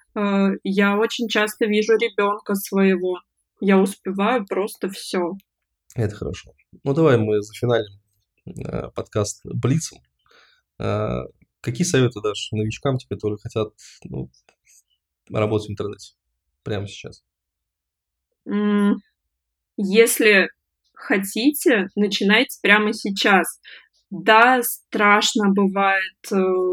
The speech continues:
Speaker 1: да, думаете, не получится,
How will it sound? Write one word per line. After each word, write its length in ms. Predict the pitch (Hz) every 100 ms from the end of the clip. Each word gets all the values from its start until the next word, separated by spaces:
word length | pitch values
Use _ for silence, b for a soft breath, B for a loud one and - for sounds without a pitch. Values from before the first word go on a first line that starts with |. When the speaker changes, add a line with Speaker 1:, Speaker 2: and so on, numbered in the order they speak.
| 175 - _
Speaker 1:
да, 340 | 196 196 208 220
думаете, 580 | 196 202 208 208 - 208
не 120 | 202
получится, 800 | 196 202 208 196 - - 180